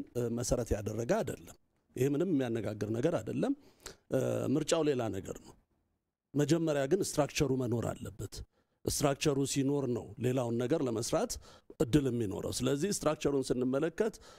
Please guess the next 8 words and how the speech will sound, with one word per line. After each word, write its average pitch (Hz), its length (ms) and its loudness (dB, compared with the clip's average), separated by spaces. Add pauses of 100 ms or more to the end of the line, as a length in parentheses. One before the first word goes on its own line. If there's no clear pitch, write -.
(140)
ለታዳጊ 117 520 -2
ትኩረት 139 320 0
የሚሰጥ 131 360 0
አይደለም፣ 117 440 0 (380)
ለወጣቶች 127 560 2
ትኩረት 135 340 0
የሚሰጥ 127 400 0
አይደለም፣ 104 420 -2